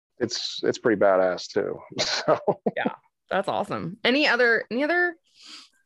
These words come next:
Speaker 2: things that you're dabbling in currently? <laughs>
Speaker 1: Mm, well, started reloading. Um,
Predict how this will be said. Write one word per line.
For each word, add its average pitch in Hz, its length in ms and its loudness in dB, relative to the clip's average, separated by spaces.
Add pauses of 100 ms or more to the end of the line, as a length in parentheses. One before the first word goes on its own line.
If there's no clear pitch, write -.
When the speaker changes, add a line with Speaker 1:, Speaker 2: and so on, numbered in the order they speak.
(100)
Speaker 2:
things 302 260 0
that 262 120 0
you're 277 120 -4
dabbling 262 440 0
in 330 200 -2
currently? 311 520 -2 (400)
<laughs> 254 80 -4 (1300)
Speaker 1:
Mm, 226 1120 2 (160)
well, 170 260 6
started 165 360 4
reloading. 156 760 6 (640)
Um, 117 540 0